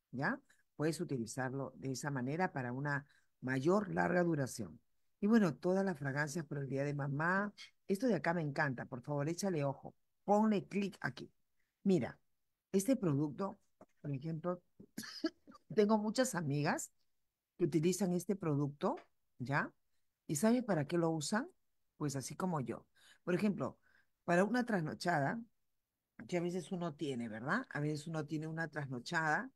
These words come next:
y, <clears throat> y quieres tú tener,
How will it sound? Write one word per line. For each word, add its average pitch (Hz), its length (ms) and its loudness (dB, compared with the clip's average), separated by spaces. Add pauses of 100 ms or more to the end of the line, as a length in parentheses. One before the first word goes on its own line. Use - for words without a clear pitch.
(400)
y, 151 420 0 (2500)
<clears throat> 226 640 6
y 170 140 2
quieres 233 380 4
tú 190 160 2
tener, 185 560 0